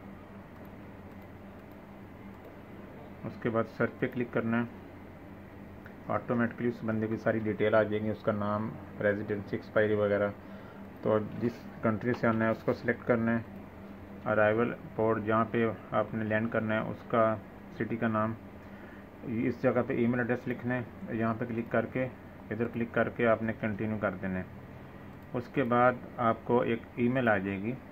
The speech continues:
ईमेल में ऐसे लिखा होगा, application number आएगा, has been marked in process,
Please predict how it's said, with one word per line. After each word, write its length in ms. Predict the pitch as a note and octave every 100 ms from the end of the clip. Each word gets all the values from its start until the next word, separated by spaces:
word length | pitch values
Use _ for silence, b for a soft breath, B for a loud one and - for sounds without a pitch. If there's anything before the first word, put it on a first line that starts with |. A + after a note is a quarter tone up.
| - B2
ईमेल 380 | A2+ A2+ A2
में 140 | G#2+ A2
ऐसे 200 | G#2 A2
लिखा 260 | G2+ -
होगा, 200 | G#2+ G2
application 480 | G#2+ - A#2 A#2 A2+
number 260 | G#2+ G#2 G#2+
आएगा, 340 | G2 F#2+ A#2 - - - - - - - - - B B B B - C4 A3+ A#2+ G#2+
has 160 | A2 A2
been 240 | B2 A#2 A2
marked 420 | A2 A#2+ - - A#2+
in 140 | A#2 A#2
process, 400 | A2 G#2+ - G2+